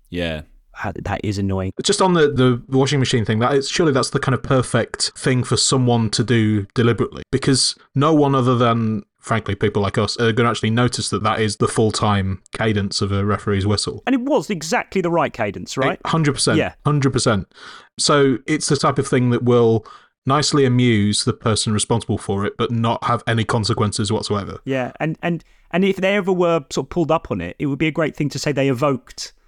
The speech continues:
Speaker 2: in the design of the machine. But yes, the, uh,
Speaker 1: <laughs>
Speaker 2: Indesit Inex B W S C six one two five two. Why are they so long, these names, as well? Absolutely ludicrous.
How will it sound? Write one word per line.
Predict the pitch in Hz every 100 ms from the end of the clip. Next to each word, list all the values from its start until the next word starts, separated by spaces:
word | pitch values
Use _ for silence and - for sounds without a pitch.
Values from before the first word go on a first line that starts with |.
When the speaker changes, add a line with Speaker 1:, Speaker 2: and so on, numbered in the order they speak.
| _ _
Speaker 2:
in | 135
the | 131
design | 120 131 139 131 131
of | 113
the | 127
machine. | 131 - 156 113 110
But | 131 123
yes, | 143 117
the, | 135 127 127 127
uh, | 123
Speaker 1:
<laughs> | 127 120 107 185
Speaker 2:
Indesit | 214 185 170 165 - -
Inex | 165 151 - - -
B | 175 180
W | 147 147 156 151 143 135
S | - -
C | - - - 190 185
six | 180 - -
one | 165 147 143
two | 143 156 143
five | 139 131 123
two. | - 135
Why | 160 294
are |
they | 381 381
so | - 359 339
long, | 277 269 208
these | 156 135
names, | 143 127 131
as | 151
well? | 190 180 - - _ _ -
Absolutely | 208 - 214 233
ludicrous. | 277 240 - 113